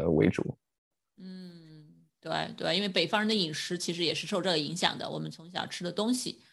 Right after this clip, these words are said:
Speaker 2: 啊，可能也和南方会不太一样一点。嗯，大米不是每天的主食。嗯。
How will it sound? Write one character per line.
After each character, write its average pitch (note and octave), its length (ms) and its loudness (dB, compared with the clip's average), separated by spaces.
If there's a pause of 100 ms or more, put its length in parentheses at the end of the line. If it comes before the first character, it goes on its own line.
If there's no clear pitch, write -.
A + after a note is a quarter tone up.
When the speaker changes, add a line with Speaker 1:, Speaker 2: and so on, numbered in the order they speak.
(440)
Speaker 2:
啊， D3+ 300 -2
可 E3+ 120 -2
能 C#3+ 300 -6 (180)
也 D#3 140 -4
和 F3 140 -2
南 D#3+ 200 0
方 E3 180 2
会 F3 140 -2
不 - 100 -4
太 F#3 180 2
一 D#3 140 0
样 F3+ 240 4
一 - 80 -6
点。 - 180 -12 (240)
嗯， - 200 -20 (540)
大 F3 200 4
米 - 200 -4
不 E3 100 -12
是 E3 300 -2
每 D3+ 200 -2
天 - 180 0
的 F3+ 100 0
主 - 160 -8
食。 - 360 -10 (240)
嗯。 - 120 -20